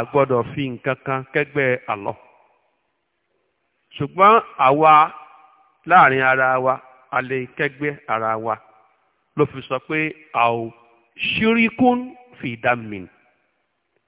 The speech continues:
Tó o bá lọ gbọ́ yé, ì-, ìtumọ̀ tó lọ fún gbólóhùn yẹn yóò ti lọ, yóò ti lọ jìnnà jù. Pé tàbí kó o ṣẹbọ nínú ẹ̀jẹ̀. <laughs>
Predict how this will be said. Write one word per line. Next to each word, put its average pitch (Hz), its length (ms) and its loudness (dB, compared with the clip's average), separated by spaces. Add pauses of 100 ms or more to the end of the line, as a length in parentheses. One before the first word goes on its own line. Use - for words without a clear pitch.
(960)
Tó 202 60 -2
o 190 100 2
bá 143 140 2
lọ 139 180 2
gbọ́ 143 280 0
yé, 156 180 -4 (560)
ì-, 127 300 -12
ìtumọ̀ 127 440 -10
tó 170 220 -2
lọ 139 200 -4
fún 156 340 -14
gbólóhùn 156 460 -8
yẹn 117 180 -8
yóò 143 140 -4
ti 135 120 -12
lọ, 117 180 -4 (1120)
yóò 165 120 -2
ti - 120 -18
lọ 127 160 -4
jìnnà 110 380 -10
jù. 104 180 -14 (1400)
Pé 139 100 -2 (320)
tàbí 120 420 -4 (160)
kó - 160 -10
o 127 100 -2
ṣẹbọ 123 420 -6 (100)
nínú 151 300 -10
ẹ̀jẹ̀. 131 360 -2 (720)
<laughs> - 240 -16